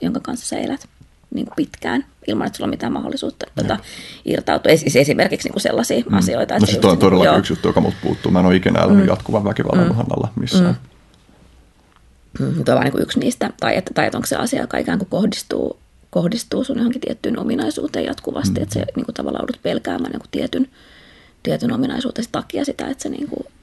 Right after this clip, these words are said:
Speaker 1: tota, että siihen kohdistetaan tai sun kohdistetaan sen takia väkivaltaa. Niinku tavallaan tällaiset, siinä on musta semmosia niinku,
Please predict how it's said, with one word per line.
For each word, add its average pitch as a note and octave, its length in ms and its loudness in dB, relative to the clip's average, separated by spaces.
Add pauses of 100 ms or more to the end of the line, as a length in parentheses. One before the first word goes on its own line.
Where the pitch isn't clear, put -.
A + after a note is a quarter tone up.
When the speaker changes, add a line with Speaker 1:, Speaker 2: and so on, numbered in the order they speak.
(140)
Speaker 1:
tota, - 220 -8 (600)
että - 140 -8
siihen A#3 180 -4
kohdistetaan C4 500 -4
tai F3+ 100 -2
sun - 140 -4
kohdistetaan - 320 -8
sen - 140 -4
takia - 260 -10
väkivaltaa. - 440 -2
Niinku E3+ 140 0
tavallaan - 320 0
tällaiset, - 340 -2
siinä - 120 -6
on D2+ 40 -2
musta - 160 -6
semmosia A3+ 240 -2
niinku, - 280 0